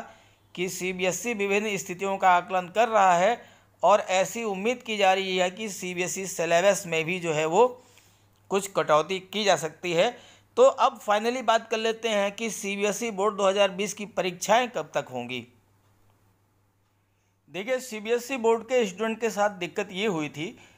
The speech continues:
कि परीक्षा शुरू हो गई थी और कुछ पेपर्स हो गए थे, उसके बाद लॉकडाउन लागू हो गया। जब लॉकडाउन लागू हो, लागू हो गया तो कुछ परीक्षाएं जो है, कुछ पेपर्स की परीक्षाएं रह गईं। तो बचे हुए जो पेपर्स हैं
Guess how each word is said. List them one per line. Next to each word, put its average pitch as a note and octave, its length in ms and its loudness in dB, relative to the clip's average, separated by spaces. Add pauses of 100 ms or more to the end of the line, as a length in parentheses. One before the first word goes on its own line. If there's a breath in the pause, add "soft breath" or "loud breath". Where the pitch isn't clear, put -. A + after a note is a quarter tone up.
(460 soft breath)
कि F#3+ 160 -4
परीक्षा F3 560 0
शुरू F#3 340 -6
हो F3+ 140 0
गई F3+ 200 -4
थी F3+ 200 -6 (200)
और E3 200 2
कुछ F3+ 260 -10
पेपर्स F3+ 500 -4 (100)
हो D#3+ 140 0
गए F3+ 200 4
थे, F3+ 240 -4 (440 loud breath)
उसके G3+ 320 -4
बाद G#3 260 2
लॉकडाउन D#3+ 520 0
लागू D#3 260 2
हो D3+ 140 -6
गया। D3+ 200 -4 (360 soft breath)
जब G3+ 240 -4
लॉकडाउन F#3+ 480 0
लागू G3+ 300 0
हो, F#3+ 260 -6
लागू F3+ 320 2
हो F3+ 140 -6
गया F3+ 220 -2
तो G#3+ 160 -8 (160)
कुछ A3+ 180 -10
परीक्षाएं D#3+ 640 -2
जो E3+ 100 -6
है, D#3 160 -2
कुछ G3+ 280 -10
पेपर्स C#3+ 460 -4
की G3+ 140 -8
परीक्षाएं C#3+ 580 -4
रह A#2+ 260 2
गईं। A2+ 220 -4 (800 soft breath)
तो B3 240 6
बचे F3+ 440 0
हुए G#3 260 2
जो G#3 160 -2
पेपर्स F3 580 -2
हैं C3+ 440 0